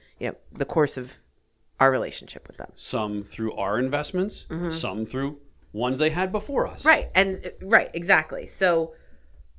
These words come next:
Speaker 1: we've always positioned those losses as an asset, as a really valuable asset.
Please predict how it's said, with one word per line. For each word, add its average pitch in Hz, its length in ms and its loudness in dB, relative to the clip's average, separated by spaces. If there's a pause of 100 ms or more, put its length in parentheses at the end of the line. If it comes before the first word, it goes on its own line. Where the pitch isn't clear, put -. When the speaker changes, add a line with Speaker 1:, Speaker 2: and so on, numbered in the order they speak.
(160)
Speaker 1:
we've 226 440 -2
always 190 800 10 (540)
positioned 175 800 4
those 160 440 4
losses 147 580 6
as 139 200 4
an 135 100 0
asset, - 460 -2
as 147 140 0
a 151 80 4
really 165 540 4
valuable 143 600 4
asset. - 540 -4